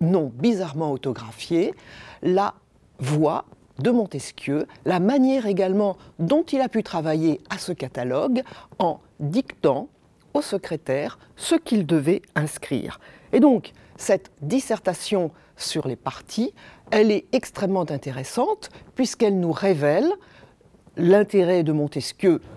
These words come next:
que l'on connaissait déjà, mais au moins on sait exactement en quoi il consiste, sur la politique anglaise et sur cette notion qui est pratiquement étrangère à la pensée politique française, la notion de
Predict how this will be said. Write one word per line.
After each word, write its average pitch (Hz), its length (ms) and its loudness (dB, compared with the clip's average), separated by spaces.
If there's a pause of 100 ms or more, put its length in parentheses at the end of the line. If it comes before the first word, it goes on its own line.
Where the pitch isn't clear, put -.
(200)
que 165 100 2
l'on 156 180 4
connaissait 127 440 -4
déjà, 139 420 2
mais 143 180 -2 (120)
au 240 140 4
moins 214 420 4
on 214 160 4
sait - 440 0
exactement 196 640 0
en 131 60 -4
quoi 139 180 -6
il 123 120 -8
consiste, - 640 -4 (260)
sur - 220 -4
la 147 140 -4
politique 254 600 0
anglaise 170 600 0
et 226 80 4
sur - 220 -4
cette 131 200 -6
notion 165 380 0
qui 135 160 -6
est - 20 -6
pratiquement 147 600 -6
étrangère 185 840 0 (400)
à 185 220 2 (100)
la 127 140 -2
pensée 165 480 0
politique 139 500 -4
française, 202 800 -4 (240)
la 156 100 0
notion 170 460 -2
de 226 180 0